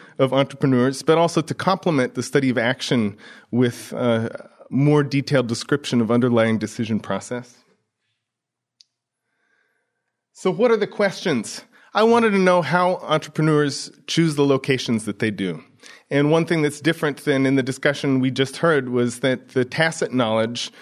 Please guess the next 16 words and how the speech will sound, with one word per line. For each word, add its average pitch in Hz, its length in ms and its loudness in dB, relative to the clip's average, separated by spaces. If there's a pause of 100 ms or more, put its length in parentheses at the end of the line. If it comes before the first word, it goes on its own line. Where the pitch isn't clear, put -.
(200)
uh, 127 60 0
is 127 200 0
quite 156 280 0
public. 120 480 0
When 131 160 2
I 127 180 2
choose 139 320 -2
a 135 60 0
location, 127 640 0
then 113 120 0
it's, - 300 -6
it's 127 160 -6
quickly 127 520 -2
observed 120 580 -2
by, 113 280 0
uh, 120 220 -6